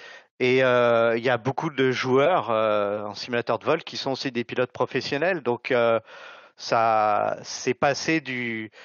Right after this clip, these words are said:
des simulations de vol, euh, à la maison, euh, aux professionnels par l'intermédiaire des, euh, de pilotes de chasse de l'armée de l'air. C'est comme ça que ça a commencé, qui se sont dit : « Ah bah tiens, euh, nous on a des, des outils qui étaient bien il y a vingt ans, mais, euh,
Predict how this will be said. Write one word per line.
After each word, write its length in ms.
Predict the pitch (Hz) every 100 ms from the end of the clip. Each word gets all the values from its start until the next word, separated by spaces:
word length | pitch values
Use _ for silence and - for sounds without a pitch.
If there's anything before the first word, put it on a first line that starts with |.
| - _ _
des 200 | 127 120
simulations 520 | - 135 135 - 135
de 60 | 123
vol, 360 | 107 131 143
euh, 360 | 117 110 110 107
à 80 | 107
la 140 | 120
maison, 440 | 120 113 127 151 147
euh, 200 | 117 113
aux 160 | 131
professionnels 800 | 123 - 127 131 - 131 127 165
par 200 | - 120
l'intermédiaire 640 | 117 113 131 120 120 135
des, 240 | 127 110 110
euh, 120 | 110
de 100 | 113
pilotes 360 | - 120 127 113
de 120 | 120
chasse 320 | - 127 131
de 80 | 123
l'armée 260 | 113 120
de 80 | 110
l'air. 220 | 113 143
C'est 140 | - 120
comme 180 | - 107
ça 140 | 131
que 60 | -
ça 100 | 120
a 40 |
commencé, 540 | - 123 117 - 175
qui 260 | 196 - 110
se 80 | -
sont 120 | 123
dit : « 100 | 127
Ah 80 | -
bah 140 | 104
tiens, 340 | - 160 175 156
euh, 260 | 120 113 113
nous 120 | 123
on 140 | 135
a 100 | 113
des, 320 | 110 110 107 104 - - -
des 180 | 135 170
outils 220 | 151 202
qui 100 | 147
étaient 180 | - 135
bien 180 | 139 151
il 60 |
y 60 | 123
a 60 |
vingt 260 | 113 127 120
ans, 160 | 165 185
mais, 220 | 117
euh, 80 | 107